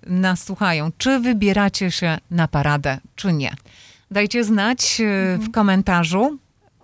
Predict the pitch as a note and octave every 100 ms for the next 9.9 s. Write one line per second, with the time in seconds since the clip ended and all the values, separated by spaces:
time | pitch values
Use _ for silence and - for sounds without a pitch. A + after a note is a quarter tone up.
0 | _ F#3 F3+ E3+ E3 - F#3 E3+ F#3 G#3
1 | F3+ - - - F3 F3 F3+ F3 F3 D#3+
2 | E3 E3 - E3 F3+ F#3 F3 - - -
3 | - _ _ G#3+ A3+ A#3+ C#4+ C4 - -
4 | G#3 F#3 E3+ F#3 G#3 _ _ _ - G#3
5 | F#3+ F#3 A3+ A3+ A#3 F#3 F3 F3 A3 -
6 | _ _ E3+ E3+ F3 - F#3 F#3 D#3 D#3+
7 | D3 D3 F#3 F3+ G2 - - - - _
8 | _ _ - G#3+ C4 B3+ F#3+ - E3+ -
9 | _ G3+ G#3+ A#3 A#3 B3+ G#3+ G#3+ G#3